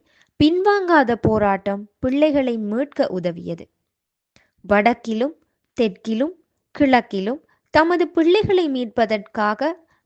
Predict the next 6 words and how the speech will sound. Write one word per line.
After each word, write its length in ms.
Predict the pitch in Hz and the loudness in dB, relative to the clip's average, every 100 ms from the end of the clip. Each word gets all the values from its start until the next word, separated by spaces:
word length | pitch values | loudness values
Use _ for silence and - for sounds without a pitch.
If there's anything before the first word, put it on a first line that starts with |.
| - | -4
அன்னையர் 540 | 240 320 392 392 330 | -2 0 0 0 0
முன்னணி 480 | 254 233 220 214 214 - | -2 -4 -4 -4 -6 -8
உள்நாட்டு 640 | - 240 311 359 381 320 277 | -4 0 2 2 0 0 -2
யுத்தம் 440 | 233 220 226 220 | -2 -4 -6 -6
தொடங்கிய 480 | 220 208 220 262 277 | -4 -4 -4 -2 -2
காலத்திலிருந்து 920 | 262 214 208 202 202 202 196 190 185 | -2 -2 -2 -4 -6 -8 -6 -8 -8